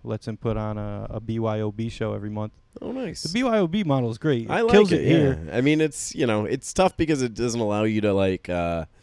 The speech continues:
Speaker 2: generate as much revenue as a, uh, as a club that sells booze, obviously.
Speaker 1: Yeah.
Speaker 2: So, you know,
Speaker 1: But
Speaker 2: kinda
Speaker 1: it's easier
Speaker 2: put
Speaker 1: to
Speaker 2: some
Speaker 1: get
Speaker 2: limits
Speaker 1: people
Speaker 2: on
Speaker 1: to come out and buy tickets when they could bring a
Speaker 2: Yeah, it's a, it's a cheap night out for everybody,
Speaker 1: Yeah.
Speaker 2: uh,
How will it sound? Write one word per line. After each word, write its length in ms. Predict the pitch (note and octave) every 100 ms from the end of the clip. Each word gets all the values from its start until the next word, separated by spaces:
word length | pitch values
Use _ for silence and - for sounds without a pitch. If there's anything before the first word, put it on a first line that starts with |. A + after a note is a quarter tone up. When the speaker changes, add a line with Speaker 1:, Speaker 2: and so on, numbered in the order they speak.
| _ _
Speaker 2:
generate 360 | - A2+ G#2+ G2+
as 120 | F#2+
much 180 | G#2+ G2
revenue 560 | F2+ F#2+ G2+ C3 D#3+ D#3+ -
as 260 | A#2 B2+ B2+
a, 760 | C#3 C#3+ D3 D3+ D3 D3 D3
uh, 60 | D3 - _ _ - -
as 140 | - C3+
a 60 |
club 200 | - D3
that 140 | C#3 -
sells 280 | C#3+ C#3 -
booze, 360 | D3+ D3 D3+
obviously. 480 | D3 D3+ E3 C3 C#3
Speaker 1:
Yeah. 200 | A#2 G#2+ - - -
Speaker 2:
So, 440 | - A#2 A2 G#2+
you 100 | A#2
know, 100 | A2+
Speaker 1:
But 100 | G#2
Speaker 2:
kinda 100 | B2
Speaker 1:
it's 80 | A#2
easier 180 | E3 D3
Speaker 2:
put 60 | C3
Speaker 1:
to 40 |
Speaker 2:
some 80 | A#2
Speaker 1:
get 120 | G#2+
Speaker 2:
limits 220 | G#2 A2+ A2+
Speaker 1:
people 100 | B2
Speaker 2:
on 40 |
Speaker 1:
to 80 | A#2
come 200 | - B2+
out 100 | B2+
and 80 | A2+
buy 160 | A#2+ A2+
tickets 460 | - B2+ A#2 -
when 100 | A#2
they 80 | A2
could 180 | A2+ G#2
bring 200 | A2+ A2
a 200 | G#2 G2+ G2+ -
Speaker 2:
Yeah, 340 | E4+ A#4+ A#2+ - -
it's 180 | C3+
a, 100 | D3+
it's 140 | G#3 C#3+
a 60 |
cheap 240 | C3+ D#3+ -
night 180 | B2 A#2+
out 180 | A2+
for 120 | - F2+
everybody, 560 | C#2 D2 C2+ C2 D2 -
Speaker 1:
Yeah. 40 | F2
Speaker 2:
uh, 520 | E2 D#2+ D2+ D#2